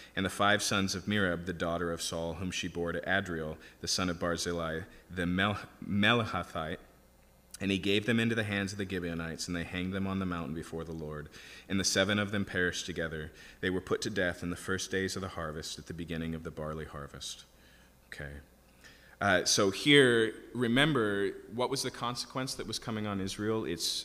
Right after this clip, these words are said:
famine. And so we have a harvest timeline laid out, and then that's important for verse ten. Then Rizpah, the daughter of Aiah, took sackcloth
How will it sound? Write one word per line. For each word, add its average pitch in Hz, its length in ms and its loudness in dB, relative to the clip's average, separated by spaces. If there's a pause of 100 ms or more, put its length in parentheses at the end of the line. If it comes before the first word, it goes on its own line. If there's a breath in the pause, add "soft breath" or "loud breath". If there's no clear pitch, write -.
famine. 76 600 -4
And 82 160 -6
so 90 160 -2
we 82 100 -2
have 85 380 -2 (260 loud breath)
a 76 60 -6
harvest 101 500 0
timeline 98 500 2
laid 85 160 -2
out, 82 240 -2
and 90 160 0
then 87 140 0
that's 92 260 -2
important 87 400 -2
for - 140 -6
verse 82 260 -4
ten. 78 340 -6 (380 loud breath)
Then 107 160 4
Rizpah, 113 360 4
the 107 100 0
daughter 101 340 4
of 95 80 2
Aiah, 92 320 0
took - 200 -6
sackcloth 85 760 -2